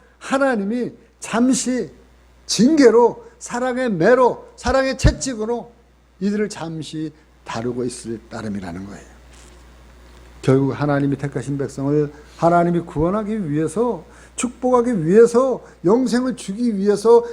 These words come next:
회개시키기 위해서 주는 하나님의 사랑의 채찍이에요. 사랑의 징계라는 거예요.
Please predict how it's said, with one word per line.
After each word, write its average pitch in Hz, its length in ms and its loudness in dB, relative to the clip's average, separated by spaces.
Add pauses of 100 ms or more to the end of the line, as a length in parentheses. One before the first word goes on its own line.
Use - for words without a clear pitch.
(220)
회개시키기 247 760 0
위해서 240 480 4
주는 240 380 0 (160)
하나님의 214 720 -2 (400)
사랑의 240 680 -4
채찍이에요. - 520 -2 (1160)
사랑의 254 560 4
징계라는 233 640 4
거예요. 104 200 -10